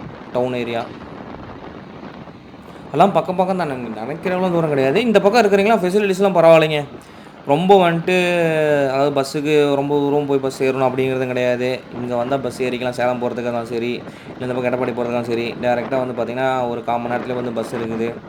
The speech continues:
அதே மாதிரி பார்த்தீங்கன்னா, ரோடு ஃபெசிலிட்டியும் பயங்கரமா இருக்கு. அங்கங்க ஹாஸ்பிட்டல்ஸ் நிறையா இருக்கு, கிளினிக் இருக்கு.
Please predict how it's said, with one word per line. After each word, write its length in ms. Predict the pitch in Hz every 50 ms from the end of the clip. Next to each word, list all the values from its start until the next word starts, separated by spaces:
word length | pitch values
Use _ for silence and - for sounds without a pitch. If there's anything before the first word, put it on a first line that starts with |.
| - - - - - - - - - - - - - - - - -
அதே 180 | 131 139 147
மாதிரி 140 | 156 160 160
பார்த்தீங்கன்னா, 300 | 147 147 151 151 143 143
ரோடு 160 | 147 156 156
ஃபெசிலிட்டியும் 460 | 143 143 131 139 135 135 139 147 139
பயங்கரமா 280 | 135 127 131 135 135 135
இருக்கு. 220 | 131 127 - 147
அங்கங்க 340 | 143 135 135 139 143 147 143 135 131
ஹாஸ்பிட்டல்ஸ் 500 | 139 139 - - 139 131 135 127 131 127 127
நிறையா 240 | 127 131 127 127
இருக்கு, 160 | 123 131 139 127 -
கிளினிக் 280 | 143 147 151 147 131
இருக்கு. 460 | 131 131 127 117 117 127 131 131 135